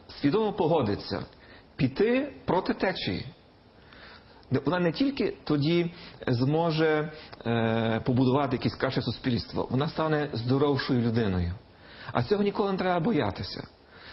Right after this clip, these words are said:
Тому що її власне зусилля завжди буде підсилене тою силою божественною, тою, тою божественною благодаттю, е, про яку я, я уже згадав. Отож, незважаючи на те, що нам часом здається, ну,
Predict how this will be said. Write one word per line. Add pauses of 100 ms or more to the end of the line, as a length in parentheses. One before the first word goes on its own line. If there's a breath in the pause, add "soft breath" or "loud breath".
Тому
що
її
власне
зусилля
завжди
буде
підсилене (580)
тою
силою
божественною,
тою,
тою
божественною
благодаттю, (460 loud breath)
е,
про
яку
я, (300 loud breath)
я
уже
згадав.
Отож, (480 loud breath)
незважаючи
на
те,
що (440 loud breath)
нам
часом
здається,
ну,